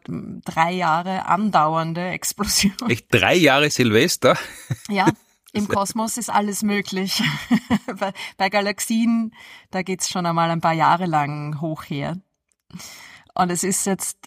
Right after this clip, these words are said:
Speaker 1: also für die Art und Weise, an die, diese Art von Explosion, diese Art von Phänomen, dafür ist es das energetischste.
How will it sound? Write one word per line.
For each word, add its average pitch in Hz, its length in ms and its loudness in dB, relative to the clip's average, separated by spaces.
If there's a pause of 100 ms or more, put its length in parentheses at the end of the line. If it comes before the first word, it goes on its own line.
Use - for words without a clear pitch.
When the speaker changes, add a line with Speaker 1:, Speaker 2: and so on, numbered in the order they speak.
(1160)
Speaker 1:
also 208 240 -6
für 233 160 -2
die 277 400 0
Art 170 380 0
und 175 360 -4
Weise, 180 520 0 (1160)
an 180 720 -4
die, 226 120 -6
diese 247 280 2
Art 208 220 6
von 214 180 -4
Explosion, 202 920 -4
diese 214 260 -4
Art 190 200 2
von 190 380 -8
Phänomen, 185 880 -6 (440)
dafür 196 380 4
ist 202 200 -4
es - 400 -6 (280)
das 196 240 -2
energetischste. 175 1400 -4